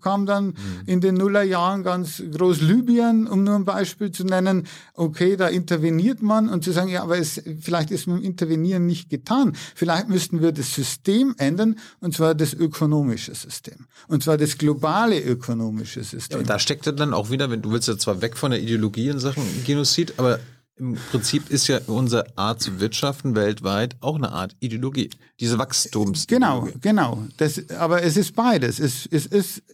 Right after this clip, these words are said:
Speaker 1: glaube ich, wie wir es gebrauchen, auch eine Ideologie.
Speaker 2: Mhm.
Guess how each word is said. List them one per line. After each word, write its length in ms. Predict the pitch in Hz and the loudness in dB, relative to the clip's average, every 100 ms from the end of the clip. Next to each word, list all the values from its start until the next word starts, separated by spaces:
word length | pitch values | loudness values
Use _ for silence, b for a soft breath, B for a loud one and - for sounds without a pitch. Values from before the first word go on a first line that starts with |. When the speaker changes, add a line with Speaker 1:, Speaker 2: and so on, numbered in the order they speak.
| _ | _
Speaker 1:
glaube 340 | 143 156 165 | -4 -2 2
ich, 140 | 170 151 | 0 2
wie 160 | 170 | 2
wir 160 | 165 220 | 4 2
es 140 | 220 | 2
gebrauchen, 760 | - 151 - 160 202 208 202 - _ _ - - | -2 -2 0 0 0 0 0 -2 _ _ -20 -2
auch 180 | 165 | 2
eine 140 | 190 185 | 2 2
Ideologie. 720 | 185 175 160 143 131 185 294 - | 2 2 4 4 2 2 0 -8
Speaker 2:
Mhm. 260 | 107 113 | -10 -10